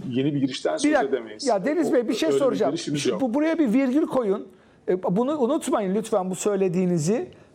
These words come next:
Speaker 2: Bir virgül koyun. O zaman biz şuna mı, e, şunu mu anlıyorum ben sizin söylediğinizden? Bireysel emeklilik sistemi özelinde bahsediyorsak.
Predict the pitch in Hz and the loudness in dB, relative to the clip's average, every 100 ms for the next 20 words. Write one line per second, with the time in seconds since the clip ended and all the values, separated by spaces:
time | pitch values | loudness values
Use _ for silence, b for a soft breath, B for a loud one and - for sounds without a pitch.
0 | - 226 247 247 320 - 302 208 220 330 | -2 0 2 2 0 0 0 0 0 0
1 | 269 247 285 - 247 349 453 330 208 175 | 0 -2 -2 -4 -2 0 0 2 2 0
2 | - 165 175 - 233 294 349 220 185 170 | -6 -8 -6 -4 -2 0 2 2 2 0
3 | 165 165 165 160 - 165 143 165 151 143 | 0 0 0 -2 -4 -6 -2 0 0 -2
4 | 139 120 139 127 B B 156 185 190 202 | -4 -2 -4 -4 B B 0 0 0 0
5 | 190 190 180 190 185 - 180 - 180 175 | 0 0 0 -2 -2 -4 -4 -2 2 0
6 | 156 170 165 160 151 151 - 151 151 139 | 2 0 0 0 0 0 0 -2 0 0
7 | 139 | -4